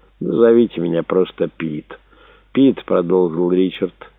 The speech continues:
"я забыл вам кое-что сказать позавчера, но вы, наверное, и так об этом знаете. Просто на всякий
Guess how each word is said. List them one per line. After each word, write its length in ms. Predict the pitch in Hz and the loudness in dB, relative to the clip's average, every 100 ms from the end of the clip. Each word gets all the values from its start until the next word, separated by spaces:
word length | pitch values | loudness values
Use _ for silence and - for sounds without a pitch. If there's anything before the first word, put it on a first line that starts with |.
| _ _ _ | _ _ _
"я 180 | - 104 | -2 0
забыл 440 | 98 113 104 131 117 | 2 0 4 4 6
вам 220 | 110 107 | 4 0
кое-что 460 | - 110 104 - | 2 2 2 -4
сказать 480 | 98 - 110 107 104 | -10 -2 0 2 0
позавчера, 880 | - 95 92 - - 107 110 131 117 - _ - - _ _ | 0 -2 -2 -6 -2 0 2 0 -2 -8 _ -20 -20 _ _
но 140 | 90 92 | -4 2
вы, 160 | 107 | 4
наверное, 800 | 110 110 104 110 107 107 104 98 - | 4 4 4 4 2 2 2 0 -4
и 80 | 95 | -8
так 420 | - - 147 - | -6 -2 -2 0
об 140 | 92 | -2
этом 280 | 90 - 87 | -4 -4 -6
знаете. 520 | 78 87 95 80 73 - | -6 -2 -2 -2 -4 -10
Просто 400 | 87 98 - 98 | -6 -6 -4 -6
на 140 | 98 | -4
всякий 360 | - 120 120 | -2 -4 -4